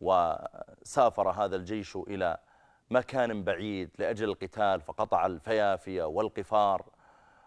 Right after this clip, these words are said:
وهم على دوابهم، على تعبهم ونصبهم، ومعهم حرابهم وسيوفهم، ثم التقى هذا الجيش بجيش آخر، وقام بينهما الحرب، وقام بينهما القتال والقتل، وما فيها من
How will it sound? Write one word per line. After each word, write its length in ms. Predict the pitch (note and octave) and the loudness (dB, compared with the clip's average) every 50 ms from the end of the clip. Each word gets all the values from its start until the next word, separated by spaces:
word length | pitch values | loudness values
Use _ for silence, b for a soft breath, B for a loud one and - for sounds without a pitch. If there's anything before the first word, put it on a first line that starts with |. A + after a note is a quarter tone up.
| b b b b b _ | b b b b b _
وهم 260 | - A#2 A2 B2+ A2+ F2 | -2 -2 0 -2 0 2
على 220 | F#2+ G2+ G2 F#2+ | 2 2 2 0
دوابهم، 760 | E2 G#2 G2 G2+ G#2+ G#2+ G2 F2 E2+ G#2 F#2+ F2+ G2 F2+ E2 - _ _ _ _ _ _ _ _ _ _ _ _ _ _ _ _ | 0 -2 0 2 2 2 2 0 -4 -8 -6 -6 -8 -10 -12 -14 _ _ _ _ _ _ _ _ _ _ _ _ _ _ _ _
على 260 | - G#2 C3 B2+ B2 A2 | 2 4 4 4 4 2
تعبهم 600 | - B2+ G#2 F#2+ A2 F#2+ F2+ G2+ E2+ F#2+ F#2 F#2+ | 2 2 2 2 2 0 -2 -6 -8 -8 -4 -2
ونصبهم، 640 | A2+ B2+ B2+ A2+ - A#2+ G#2 G2 G#2+ G2 G2+ F2+ F2 | 0 0 0 0 0 -4 -4 -4 -4 -6 -6 -6 -4
ومعهم 420 | F#2 A2 A#2 G2+ A2 A2 G#2+ F#2 | -2 0 0 0 0 -2 -4 -8
حرابهم 680 | - - A2 G2+ G2+ G#2+ G#2+ G2+ F#2 F#2+ E2+ E2+ E2+ | -6 -2 2 4 6 6 6 4 2 -4 -8 -8 -8
وسيوفهم، 680 | G2 G#2 - B2 A2+ A2+ A#2 A2+ G2+ G#2 G2 F#2 G2 F#2 b b b b b b b b b b _ - | -10 -8 -8 -6 -4 -2 -2 -2 -2 -4 -6 -8 -8 -10 b b b b b b b b b b _ -4
ثم 200 | C#3+ D3 D3+ D3+ | 0 2 4 2
التقى 340 | C#3+ - C#3+ - - B2+ | 4 2 0 0 2 0
هذا 200 | A#2+ B2 B2+ A#2+ | 0 2 2 0
الجيش 300 | A#2 G#2+ G#2+ B2+ B2 - | 0 0 0 -2 -4 -4
بجيش 400 | A#2 G#2+ G#2+ G2 A#2 A#2 G2 - | -6 -6 -4 -4 -4 -4 -4 -6
آخر، 540 | G#2+ - - A#2 A#2 A2 G2+ - A2 G#2 F2 | -8 -4 0 2 2 2 2 0 -2 -2 -2
وقام 560 | - D2 - - - - B2+ C3 C3 B2 A2+ | -6 -10 -14 -14 0 2 2 4 4 2 0
بينهما 500 | G2 A#2+ A#2+ A#2 A2+ A2 A#2 A2 G#2+ G2 B B B B B B B - | 0 -2 -2 -2 -2 -2 -2 0 0 -2 B B B B B B B -6
الحرب، 540 | B2+ - - - C3 A2+ G#2+ F#2+ E2+ - D#2+ | -4 -4 0 2 2 2 2 0 -6 -10 -12
وقام 360 | D2+ - - B2+ C3 B2+ A#2 | -4 2 4 4 4 4 2
بينهما 420 | G2 A#2 A#2 A#2+ A#2 A2 A2 A2 | 0 -2 -2 -2 -4 -2 -2 -2
القتال 600 | G#2 F#2+ - A2 A#2 - B2 A#2+ A#2 A2+ A2 G#2+ F#2 | -2 -2 -4 -8 -6 0 2 2 4 4 2 2 0
والقتل، 680 | E2 E2 E2+ - - D3+ C#3+ - - C3 A2+ A2 G2 b b b b b b b b b b b b b b b b b _ _ | -4 -6 -8 -2 -2 -2 0 0 -2 -2 -2 -4 -6 b b b b b b b b b b b b b b b b b _ _
وما 300 | - - D#3 D#3+ D#3+ D3 | 2 2 4 6 4 2
فيها 380 | C#3 - D#3+ D#3+ D3+ C3+ C3+ B2+ | 2 0 0 0 0 0 0 0
من 320 | B2 B2 A#2+ A#2 A2 A2+ | 0 -2 -4 -6 -8 -10